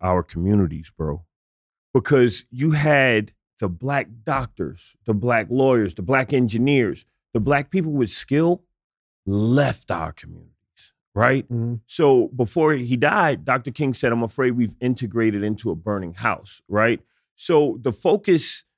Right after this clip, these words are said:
Speaker 1: became more of letting black people live amongst white people when it should have been,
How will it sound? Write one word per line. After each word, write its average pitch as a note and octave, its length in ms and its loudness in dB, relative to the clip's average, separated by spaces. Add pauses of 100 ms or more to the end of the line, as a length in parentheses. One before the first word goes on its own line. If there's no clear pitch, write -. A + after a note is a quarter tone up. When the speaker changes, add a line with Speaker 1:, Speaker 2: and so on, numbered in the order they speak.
(320)
Speaker 1:
became C#3 440 2
more B2+ 460 4
of A2 540 0 (140)
letting D3+ 480 2
black A#2+ 340 0
people A#2 360 -2
live A2 340 2
amongst A2+ 540 -2
white D#3 280 -4
people E3+ 500 -2 (440)
when C3+ 200 4
it B2+ 160 -2
should F3+ 280 2
have D3+ 120 0
been, A#2 420 0